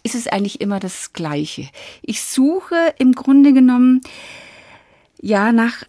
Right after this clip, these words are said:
der Selbsterkenntnis dieser Personen, die mich interessieren. Also es sind komple-,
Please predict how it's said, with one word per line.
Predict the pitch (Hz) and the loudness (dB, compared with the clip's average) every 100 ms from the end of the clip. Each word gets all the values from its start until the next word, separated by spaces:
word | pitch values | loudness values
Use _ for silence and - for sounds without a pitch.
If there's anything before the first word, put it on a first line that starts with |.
| - | -6
der | 202 | -6
Selbsterkenntnis | - 240 339 - - 269 - 247 285 - 269 254 - | -2 -2 -2 -4 -4 -4 -2 0 0 4 0 0 -2
dieser | 285 302 277 | 2 2 0
Personen, | 277 233 214 233 254 247 | -2 -6 -2 2 2 2
die | 233 | 0
mich | 214 214 | -4 -4
interessieren. | 202 196 185 - 160 156 135 139 156 _ _ | -10 -10 -12 -12 -14 -14 -12 -14 -16 _ _
Also | 175 175 | -12 -8
es | |
sind | 226 208 | -6 -4
komple-, | 233 226 | -6 -6